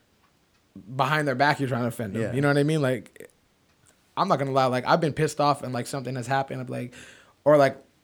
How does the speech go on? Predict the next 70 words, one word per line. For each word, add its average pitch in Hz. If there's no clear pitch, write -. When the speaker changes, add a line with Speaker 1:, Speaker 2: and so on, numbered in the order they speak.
Speaker 1:
some, 175
some 196
girl 175
that, 143
like, 127
you 147
know, 139
"Tell 233
that 196
bitch 175
to 175
leave 170
me 165
alone," 139
like, 131
or 143
something 147
like 131
that. 127
Like, 135
I've, 196
I've 208
been, 156
somebody 196
threw 202
a -
drink 185
at 190
me 196
before, 202
and 165
I 190
was 190
like, 196
"Hey, 208
bro, 202
tell 302
that 240
bitch 240
to 196
get 190
the -
fuck 185
outta 156
here." 123
I'll, -
s-, -
I'll 233
say 247
that, 143
but, 143
like, 135
Speaker 2:
Yeah. 107
Speaker 1:
it's 139
just, -
you 196
know, 226
there's 208
a 202
lot 202
of 208
Speaker 2:
Yeah. 220
Speaker 1:
things 202
that 180
come 190
out 160
on 139
autopilot, 123
Speaker 2:
Yeah. 113
Speaker 1:
too. 120